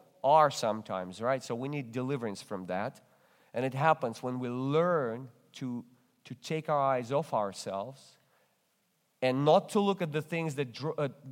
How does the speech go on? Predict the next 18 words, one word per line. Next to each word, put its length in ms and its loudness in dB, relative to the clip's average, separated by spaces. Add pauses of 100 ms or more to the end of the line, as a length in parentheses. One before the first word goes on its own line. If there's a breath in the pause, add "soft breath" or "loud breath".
(120)
that 500 -4
try 240 4
to 160 -8
capture 480 -2
our 160 6
attention, 540 -8 (400 soft breath)
but 240 -2
rather 360 2
put 340 -6 (320)
our 200 2
eyes 480 -2 (140)
on 160 -2
the 80 -8
source 540 -8
of 160 -8
all 200 -4
good 280 -12
things. 520 -14